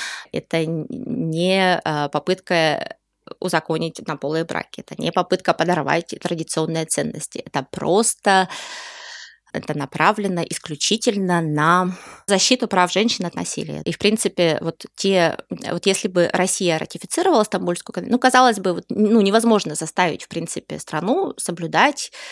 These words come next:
международный договор. Это очень сложно сделать. Даже если есть механизмы, даже если есть какие-то, э, мониторинговые механизмы, которые, э, с-,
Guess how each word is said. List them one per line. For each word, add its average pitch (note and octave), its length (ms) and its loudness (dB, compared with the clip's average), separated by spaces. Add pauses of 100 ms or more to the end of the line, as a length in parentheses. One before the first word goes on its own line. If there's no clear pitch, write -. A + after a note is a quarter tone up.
(120)
международный F3 480 -4
договор. D#3+ 440 -4
Это - 140 -20
очень - 340 -2
сложно - 360 -14
сделать. - 380 -12 (400)
Даже G#3+ 360 4
если F#3+ 280 0
есть E3+ 260 0
механизмы, E3+ 800 2
даже E3 260 2
если D#3 300 -2
есть D#3 220 -2
какие-то, - 560 -4
э, D3+ 600 0
мониторинговые E3 840 0
механизмы, F3+ 520 0
которые, D3+ 540 -6 (580)
э, - 180 -8 (140)
с-, - 160 -14